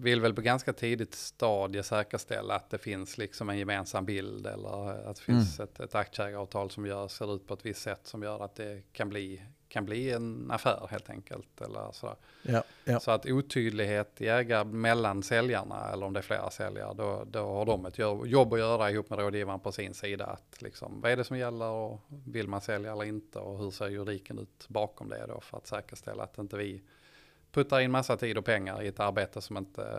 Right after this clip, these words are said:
Speaker 1: eh, genererar någonting i långa loppet då.
Speaker 2: Just det. Eh, händer det att säljare drar sig ur?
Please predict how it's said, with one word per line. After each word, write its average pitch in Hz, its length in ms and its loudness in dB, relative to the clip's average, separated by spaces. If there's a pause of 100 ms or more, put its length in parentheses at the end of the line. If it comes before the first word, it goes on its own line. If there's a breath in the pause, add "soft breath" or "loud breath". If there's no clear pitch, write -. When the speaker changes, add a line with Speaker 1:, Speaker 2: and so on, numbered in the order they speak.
(240)
Speaker 1:
eh, 110 80 -14 (320)
genererar 98 720 -2
någonting 107 480 -10
i 104 60 -12
långa 104 220 -10
loppet - 320 -16
då. - 500 -12
Speaker 2:
Just 117 260 0
det. 139 80 -6 (760 loud breath)
Eh, 110 460 -6
händer 139 500 4
det 139 240 6
att - 160 -4
säljare 131 520 4
drar 135 220 6
sig 147 160 6
ur? 143 280 2